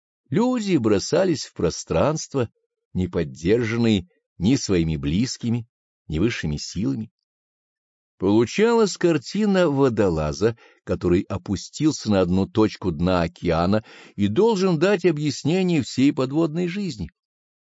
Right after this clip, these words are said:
Нужно, чтобы наблюдались всевозможные явления и сносились бы в лаборатории исследований. Сколько раз сказано, что одинокий исследователь не может успеть наблюсти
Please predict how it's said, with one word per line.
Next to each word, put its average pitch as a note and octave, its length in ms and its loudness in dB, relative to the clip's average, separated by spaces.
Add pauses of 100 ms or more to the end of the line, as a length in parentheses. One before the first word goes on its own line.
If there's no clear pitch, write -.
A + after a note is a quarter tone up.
(120)
Нужно, F2 420 -2
чтобы E2+ 320 -2
наблюдались F2+ 920 2
всевозможные D3+ 1120 -2
явления B2+ 480 -4 (760)
и F#2+ 140 2
сносились D3+ 920 0
бы D#3 240 2 (300)
в - 80 -8
лаборатории F2 640 -2
исследований. D#2+ 640 -8 (880)
Сколько C3 520 2
раз B2 280 2
сказано, D#2+ 580 -2 (380)
что - 240 0
одинокий G#2+ 800 2
исследователь E2+ 920 -2 (320)
не C3+ 200 2
может C3 440 2
успеть G#2 480 -2
наблюсти F2+ 680 -4